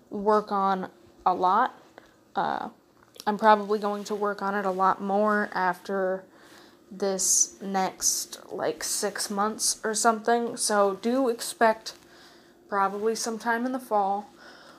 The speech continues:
or the winter. Um, expect there to be some sort of changes to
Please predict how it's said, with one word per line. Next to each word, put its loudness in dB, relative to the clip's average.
or 2
the -2
winter. -4
Um, 0
expect 2
there -2
to -4
be -4
some -6
sort -4
of -12
changes -2
to -2